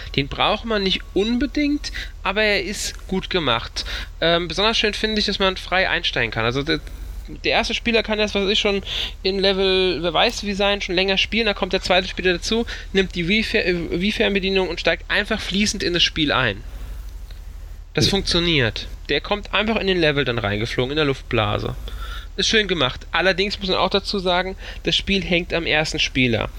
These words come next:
Speaker 1: Wenn der erste Spieler zu weit vorläuft, werden die anderen hinterhergezogen. Wenn der erste Spieler in eine Röhre springt, werden die anderen hinterhergezogen automatisch.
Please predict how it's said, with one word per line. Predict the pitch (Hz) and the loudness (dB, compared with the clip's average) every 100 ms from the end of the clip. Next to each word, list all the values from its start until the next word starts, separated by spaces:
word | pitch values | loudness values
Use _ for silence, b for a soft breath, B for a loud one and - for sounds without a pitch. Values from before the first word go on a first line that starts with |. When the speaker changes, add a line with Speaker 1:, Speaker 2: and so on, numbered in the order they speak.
| B B B B B - - | B B B B B -12 -10
Speaker 1:
Wenn | 160 175 180 180 | 0 2 2 0
der | 170 | 0
erste | 120 180 202 208 | 2 0 0 -2
Spieler | 202 - 190 185 185 - | -4 -2 0 2 2 0
zu | 175 | 0
weit | 160 165 | 2 2
vorläuft, | - 170 175 190 190 - 160 | -4 -2 0 2 0 -4 0
werden | 165 160 | 2 2
die | - | 0
anderen | 160 165 | 2 0
hinterhergezogen. | 160 151 143 131 - - 113 | 0 2 2 2 0 -2 0
Wenn | 127 | 0
der | 139 | 2
erste | 175 - | 2 0
Spieler | 175 | -2
in | 160 | 0
eine | 156 | 2
Röhre | 147 180 190 | 2 2 0
springt, | - 190 185 - B B B | -2 0 0 -2 B B B
werden | 151 156 | 0 2
die | 156 | 2
anderen | 147 165 | 2 0
hinterhergezogen | 160 151 143 135 - - 113 107 | 0 2 4 2 0 0 0 2
automatisch. | 117 - 110 107 107 117 | 0 2 0 0 0 -2